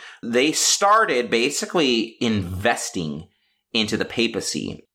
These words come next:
I won't go through all of them, but there's a large amount of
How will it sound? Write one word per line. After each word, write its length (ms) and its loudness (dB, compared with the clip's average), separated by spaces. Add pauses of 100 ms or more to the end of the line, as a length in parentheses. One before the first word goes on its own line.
(100)
I 60 2
won't 220 0
go 120 2
through 220 2
all 220 4
of 60 -4
them, 180 -2
but 260 0
there's 460 0
a 80 2
large 640 0
amount 600 0
of 240 2